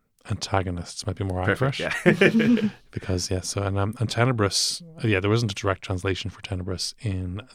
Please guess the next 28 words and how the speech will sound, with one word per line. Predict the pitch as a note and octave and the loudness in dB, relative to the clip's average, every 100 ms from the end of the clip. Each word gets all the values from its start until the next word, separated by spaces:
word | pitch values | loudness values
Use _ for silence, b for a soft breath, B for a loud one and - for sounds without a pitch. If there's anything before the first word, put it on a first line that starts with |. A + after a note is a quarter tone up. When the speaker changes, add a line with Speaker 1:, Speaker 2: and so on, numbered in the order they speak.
| - | -6
Speaker 1:
the | F#2+ F2+ F2+ - - B B B _ | -4 -4 -6 -10 -20 B B B _
folklore, | - C3+ - G2 A2 - b b b b _ | -8 -8 -4 -2 -2 -6 b b b b _
but | - G2 | -4 -2
I | |
did | F#2+ A#2+ | 0 -2
look | A2+ | -2
up | A2 - | -4 -4
Tenebrous, | - G2 G2 - | -6 -4 -4 -4
and | A#2+ G2 - | -4 -6 -8
it | B2 - | -14 -16
comes | - G#2+ | -8 -6
from | - | -2
Latin, | G2 G2 - B2+ - _ - | 0 -2 -2 -4 -6 _ -4
and | G#2 | -2
it | |
refers | G2+ - G#2 | -4 -2 0
specifically | - G#2 - A2+ G#2+ - F2+ | 0 -4 -4 -2 -2 -2 -2
to | - - G2 F#2+ F#2+ | -4 -2 0 0 -2
the, | - G2 F#2+ F#2+ - _ _ _ _ _ _ _ _ - B B B B | -4 -2 -2 -4 -8 _ _ _ _ _ _ _ _ -20 B B B B
the | - | -10
process | - G2+ G2 - G2 - | 0 2 2 0 -2 0
of | G#2+ G2 | -4 -2
gradually | G2 F#2+ - G#2 G2 | 0 0 0 -2 -2
extinguishing | G#2+ - - G#2 F#2+ G#2+ | -4 -6 -4 -2 -2 -4
candles | F#2+ G#2 G#2 G2 F#2 B2+ | -2 0 0 -2 -4 -4
in | |
Holy | G2 G2+ G2 | -4 -4 -4
Week | A2 A2+ - - | -6 -8 -14 -20